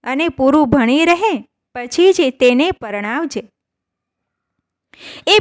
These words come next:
પહેલાં એને પરણાવતો નહીં." સારું કહી બ્રાહ્મણ તો ઘરે ગયો અને થોડા દિવસમાં બ્રાહ્મણીને તો સારા દિવસો રહ્યા. એમ કરતાં કરતાં નવ માસ થયા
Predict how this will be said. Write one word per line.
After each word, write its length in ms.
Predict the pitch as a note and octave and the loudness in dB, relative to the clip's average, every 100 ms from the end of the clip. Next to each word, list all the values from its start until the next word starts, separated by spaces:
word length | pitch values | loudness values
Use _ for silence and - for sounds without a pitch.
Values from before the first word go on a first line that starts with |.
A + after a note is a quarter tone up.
| G#4 | 2
પહેલાં 520 | E4 F4+ E4+ E4 D4+ - _ _ | 2 4 2 0 -2 -12 _ _
એને 320 | C#4 C#4+ E4 | -2 0 0
પરણાવતો 720 | - A#3+ A#3 A3+ B3+ D#4+ G#4 | 0 0 2 2 2 2 2
નહીં." 440 | G4 B3 G#3 G3 - _ _ _ _ _ _ _ _ _ _ _ _ _ _ _ _ _ - - - | 2 0 0 -4 -6 _ _ _ _ _ _ _ _ _ _ _ _ _ _ _ _ _ -20 -16 -4
સારું 440 | - G4 G#4+ F#4 | 2 4 4 0
કહી 300 | - F4+ F#4+ | 0 2 2
બ્રાહ્મણ 500 | A#3 B3+ C#4+ F4+ F4 | 4 2 2 0 -2
તો 160 | - A3 | 0 0
ઘરે 380 | A3+ B3 F#4 | 2 4 4
ગયો 320 | D4 A3 G3+ - _ _ _ _ - - | 4 2 2 -2 _ _ _ _ -18 -4
અને 240 | A#3+ A3+ | -2 -2
થોડા 340 | - B3 G#3+ G#3 | 2 4 4 2
દિવસમાં 600 | G3 G#3+ A3+ - B3+ - | 2 4 4 2 0 0
બ્રાહ્મણીને 760 | A#3 G#3+ A3 A3 G#3+ G#3 G#3 G#3 | -2 0 0 0 -4 -6 -6 -8
તો 320 | G3 G3+ G3 - - | -2 -2 -2 -6 -16
સારા 380 | - A#3+ A3+ G3+ | -4 0 0 -2
દિવસો 440 | G3 G#3 A3 F#4+ G#4 | 0 2 4 4 4
રહ્યા. 260 | D#4 G#3+ G#3 _ _ _ _ _ _ _ - | 2 -2 -6 _ _ _ _ _ _ _ -8
એમ 200 | G#4+ G4+ | -4 -2
કરતાં 460 | D#4+ E4 G#4 F#4+ | 2 2 2 0
કરતાં 420 | E4 C#4+ D4 D#4 B3 | 2 0 2 0 2
નવ 280 | B3 F4+ | 2 2
માસ 460 | D#4 G#3+ G#3+ D#4 - | 0 0 0 0 -2
થયા 440 | D#4 - G#3+ A3+ | -8 -4 -2 -2